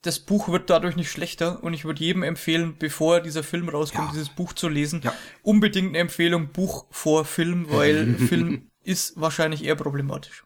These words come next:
Speaker 2: Ja gut, das ist eh immer die Standardempfehlung von mir, immer Buch vor Film. <laughs>
Speaker 1: Tom, du wolltest noch was sagen?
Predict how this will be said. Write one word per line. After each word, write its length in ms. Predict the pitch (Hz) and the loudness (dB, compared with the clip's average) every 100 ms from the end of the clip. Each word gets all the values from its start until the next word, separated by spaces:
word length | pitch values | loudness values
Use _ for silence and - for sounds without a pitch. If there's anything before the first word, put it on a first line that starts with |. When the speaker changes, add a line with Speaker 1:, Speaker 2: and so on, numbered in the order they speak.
| _ | _
Speaker 2:
Ja 80 | 120 | -4
gut, 160 | 131 117 | 0 2
das 100 | 127 | 4
ist 160 | 117 | 4
eh 100 | 120 123 | 6 6
immer 180 | 120 107 | 6 4
die 80 | 104 | 2
Standardempfehlung 760 | 101 107 107 101 104 104 107 | 0 2 0 -2 -4 -4 -2
von 180 | 117 110 | -2 0
mir, 260 | 117 113 | 0 0
immer 200 | 113 104 | -2 -6
Buch 160 | 101 - | -6 -8
vor 160 | - - | -4 -4
Film. 340 | - 120 127 | 0 0 0
<laughs> 180 | 135 - - _ _ _ _ _ _ _ _ _ _ _ _ _ _ _ _ _ _ _ _ _ _ _ _ _ _ _ _ _ _ _ _ _ _ _ _ _ _ - | -4 -10 -16 _ _ _ _ _ _ _ _ _ _ _ _ _ _ _ _ _ _ _ _ _ _ _ _ _ _ _ _ _ _ _ _ _ _ _ _ _ _ -12
Speaker 1:
Tom, 300 | - 151 196 | -2 0 0
du 140 | 202 151 | -4 -2
wolltest 300 | 151 151 165 | -2 -2 -6
noch 100 | 151 | -6
was 140 | 147 | -4
sagen? 300 | - 165 190 | -6 -6 -10